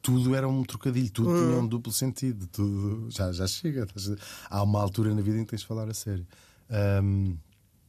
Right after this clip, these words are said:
Speaker 1: o que às vezes funciona também ao contrário, porque às vezes eu quero falar a sério e aí já não, as pessoas já não acham que eu estou sempre a brincar, e
Speaker 2: Hum.
Speaker 1: também fico um bocado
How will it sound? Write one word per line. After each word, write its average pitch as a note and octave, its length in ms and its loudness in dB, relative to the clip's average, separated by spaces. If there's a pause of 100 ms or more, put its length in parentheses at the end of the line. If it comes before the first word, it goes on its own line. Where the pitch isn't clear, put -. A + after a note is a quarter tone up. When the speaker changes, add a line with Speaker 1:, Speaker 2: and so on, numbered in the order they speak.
(120)
Speaker 1:
o G#2 60 -2
que A2+ 80 2
às G2 80 4
vezes A2 140 2
funciona B2 260 2
também B2 180 2
ao B2 80 2
contrário, A#2+ 400 0
porque - 200 -6
às F#2 80 2
vezes F#2+ 180 0
eu G#2 80 0
quero G2+ 220 -2
falar G2 280 -2
a G2 60 -2
sério G2 420 -2 (480)
e A2+ 80 2
aí A2+ 220 4
já A2+ 180 2
não, A2+ 400 0 (300)
as - 60 -6
pessoas G#2+ 180 2
já A2 120 4
não G#2+ 240 2
acham G2+ 240 -2
que A#2+ 60 -4
eu A#2 40 0
estou G#2 140 0
sempre G2+ 240 0
a G2+ 40 0
brincar, G#2+ 420 -2
e F#2+ 60 -4
Speaker 2:
Hum. E3+ 100 0
Speaker 1:
também E3 240 2
fico G2 180 -10
um F#2 40 -6
bocado - 180 -10